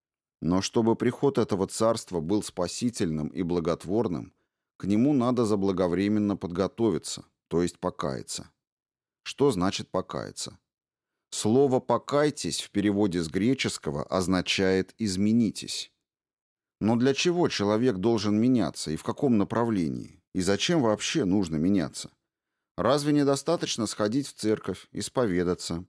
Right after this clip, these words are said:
причаститься святых христовых таинств и ждать, когда Господь сам милостиво очистит твою душу от всех грехов? Если человек желает получить вид на жительство или гражданство какого-либо заграничного государства –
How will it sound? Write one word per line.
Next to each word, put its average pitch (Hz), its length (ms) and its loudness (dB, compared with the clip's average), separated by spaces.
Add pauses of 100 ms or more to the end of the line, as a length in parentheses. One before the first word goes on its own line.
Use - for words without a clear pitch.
причаститься 139 880 -2
святых 127 460 -2
христовых 117 640 0
таинств 98 720 -2
и 87 80 -2
ждать, 82 360 0
когда 87 320 -2
Господь 90 500 -2
сам 135 360 0
милостиво 98 720 0
очистит 95 560 -4
твою 82 280 0
душу 92 480 -2
от 90 140 -2
всех - 340 -4
грехов? 85 560 -6 (840)
Если 90 340 0
человек 98 520 0
желает 92 520 0
получить 92 500 -2
вид 87 300 -4
на 82 140 0
жительство 87 640 -4 (380)
или 104 180 2
гражданство 107 720 0
какого-либо 104 720 0
заграничного 87 800 0
государства – 85 800 -2